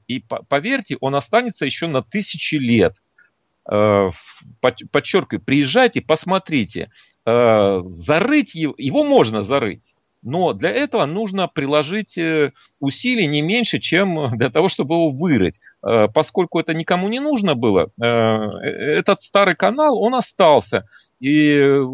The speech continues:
настолько он бросается в глаза, что дал даже название, э, поселку, э, рядом с которым, на-, э, который, э, рядом построили. Поселок, напомню, называется Петров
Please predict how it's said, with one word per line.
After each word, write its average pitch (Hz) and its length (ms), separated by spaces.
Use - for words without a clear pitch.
настолько 156 560
он 135 120
бросается 147 480
в 139 60
глаза, 202 320
что - 200
дал 196 260
даже 156 280
название, 170 640
э, 113 180
поселку, 131 800
э, 101 240
рядом 156 240
с - 60
которым, 160 520
на-, 143 220
э, 101 460
который, 220 360
э, 113 260
рядом 160 300
построили. 98 640
Поселок, 220 480
напомню, 147 420
называется 139 400
Петров 156 480